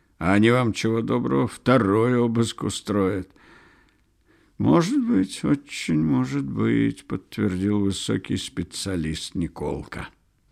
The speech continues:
Василиса, растерзанный, облитый водой после обморока, поник головой. Ванда тихо заплакала, прислонившись к притолоке.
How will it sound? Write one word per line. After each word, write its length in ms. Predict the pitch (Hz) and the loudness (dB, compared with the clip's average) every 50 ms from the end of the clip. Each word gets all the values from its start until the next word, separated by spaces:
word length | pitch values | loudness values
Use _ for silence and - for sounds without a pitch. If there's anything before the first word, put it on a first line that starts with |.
| _ _ _ - | _ _ _ -4
Василиса, 880 | 78 92 92 - - - 90 87 95 113 139 139 131 - - 135 120 - _ _ _ _ _ _ _ _ - | -2 -2 0 0 2 2 4 4 6 6 6 4 4 2 -4 -8 -10 -10 _ _ _ _ _ _ _ _ -6
растерзанный, 1300 | 82 80 98 92 - - - - - 104 117 147 143 131 113 110 101 123 123 117 113 113 117 113 107 - - _ _ _ _ _ _ | 0 0 2 2 2 -2 -4 -2 2 4 4 6 4 4 2 0 -2 0 0 0 2 2 0 0 -2 -4 -8 _ _ _ _ _ _
облитый 580 | - 92 92 87 98 110 120 120 117 - 120 110 | -2 0 0 2 4 4 4 4 4 2 2 4
водой 360 | 107 110 107 101 120 123 110 | 4 2 2 2 0 -2 0
после 420 | - - 113 104 - - 101 107 120 | 0 -2 -2 -2 0 0 0 2 2
обморока, 560 | 131 131 123 120 120 113 110 104 - 104 98 | 2 4 2 2 2 0 -2 -4 -6 -8 -8
поник 400 | - 98 95 92 95 101 101 - | -4 -2 0 0 2 0 0 -2
головой. 760 | - 104 101 95 92 92 82 78 78 82 82 78 76 - - _ _ - - _ _ _ | -4 -2 -2 0 0 0 -2 -4 -4 -4 -6 -6 -8 -12 -16 _ _ -20 -20 _ _ _
Ванда 420 | 80 90 98 101 98 92 90 98 | -2 2 4 4 4 4 4 2
тихо 380 | 92 - - 104 95 - 101 95 | 0 0 -2 -4 -2 -4 -6 -6
заплакала, 760 | 87 85 87 - - 104 120 127 123 113 - 113 101 107 104 | -6 -6 -8 -8 -6 -4 -2 -2 -2 -2 -4 -4 -4 -4 -4
прислонившись 880 | 104 - 104 104 - - 101 113 113 107 107 107 101 - - 104 - - | -6 -6 -8 -8 -6 -6 -6 -4 -2 -4 -4 -4 -6 -6 -8 -8 -8 -10
к 100 | - - | -12 -8
притолоке. 800 | - 107 95 101 101 98 98 - 95 104 98 92 90 - - 90 | -4 0 2 2 2 2 0 -4 -4 -4 -4 -6 -8 -10 -16 -18